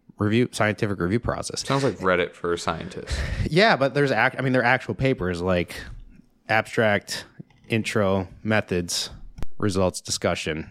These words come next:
Speaker 1: et cetera, uh, and, and, um, uh, references and stuff like that. And some people actually reference those papers and stuff, and,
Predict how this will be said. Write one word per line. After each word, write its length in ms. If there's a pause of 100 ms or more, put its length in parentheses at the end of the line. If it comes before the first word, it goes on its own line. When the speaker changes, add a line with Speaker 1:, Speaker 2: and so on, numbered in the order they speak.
Speaker 1:
et 80
cetera, 260 (680)
uh, 320
and, 360 (340)
and, 300
um, 480 (1080)
uh, 340
references 500
and 80
stuff 160
like 120
that. 180 (480)
And 120
some 100
people 200
actually 360
reference 440
those 160
papers 400
and 120
stuff, 320
and, 500